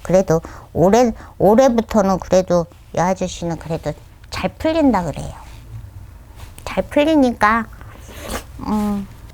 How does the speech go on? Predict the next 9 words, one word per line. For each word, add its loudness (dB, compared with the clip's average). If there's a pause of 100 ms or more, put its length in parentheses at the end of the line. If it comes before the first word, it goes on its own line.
(160)
룰루랄라 4
하게, -6
룰루랄라. 0 (560)
지금도 4
좋기는 2
한데 2 (240)
룰루랄라 0
해요. -4 (320)
근데 -4